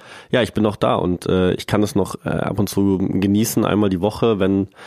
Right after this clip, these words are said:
das klappt, abends in so einer Spätschicht, nennt man das ja, das sind ja auch Schichtarbeiten,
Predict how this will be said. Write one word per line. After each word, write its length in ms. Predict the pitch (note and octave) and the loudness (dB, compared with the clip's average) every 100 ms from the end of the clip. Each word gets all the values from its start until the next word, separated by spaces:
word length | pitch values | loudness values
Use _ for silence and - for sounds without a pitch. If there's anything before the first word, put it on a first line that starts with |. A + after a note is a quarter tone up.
| - - - | -20 -14 -8
das 180 | - | -6
klappt, 360 | - G2 - - | -2 -2 0 -2
abends 320 | F#2 G2+ - | 0 0 0
in 200 | F#2+ F#2+ | 0 0
so 100 | F2+ | 2
einer 300 | F#2+ F#2 - | 0 0 -2
Spätschicht, 600 | - - G2+ - A#2 - | -4 -2 -2 0 -2 0
nennt 140 | G2+ - | 0 2
man 100 | G2 | 0
das 120 | - | 2
ja, 80 | G2 | 0
das 120 | D#2 | 0
sind 80 | F#2 | -2
ja 40 | |
auch 60 | F#2+ | 0
Schichtarbeiten, 720 | - G#2+ F#2+ F#2 G2+ - G2 | -2 -2 0 0 0 0 -2